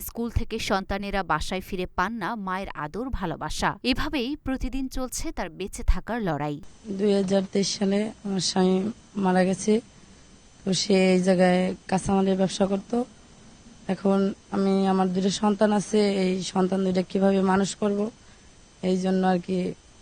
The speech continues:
Speaker 2: এই জায়গায় আমি বাজারে চার দোকান দিছি। একজন শিশুতে পড়ে আর একজন ক্লাস টুতে পড়ে। এদেরকে মানুষ করার জন্য যুদ্ধ করতেছি। এখন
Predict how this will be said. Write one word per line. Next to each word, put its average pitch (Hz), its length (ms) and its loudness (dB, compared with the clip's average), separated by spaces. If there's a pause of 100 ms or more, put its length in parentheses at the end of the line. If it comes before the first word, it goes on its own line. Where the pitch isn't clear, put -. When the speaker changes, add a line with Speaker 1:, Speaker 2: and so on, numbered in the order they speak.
(180)
Speaker 2:
এই 175 200 2
জায়গায় 175 300 2
আমি 175 400 0
বাজারে 170 420 2
চার 165 280 0
দোকান 170 280 -2
দিছি। 185 360 -2 (380)
একজন 196 420 0
শিশুতে 196 440 -2
পড়ে 202 340 2
আর 190 60 4
একজন 185 400 2
ক্লাস 190 480 -2
টুতে 196 240 0
পড়ে। 190 280 2 (840)
এদেরকে 185 400 4
মানুষ 190 380 4
করার 190 300 4
জন্য 180 520 2
যুদ্ধ 185 260 0
করতেছি। 196 680 2 (180)
এখন 185 460 -4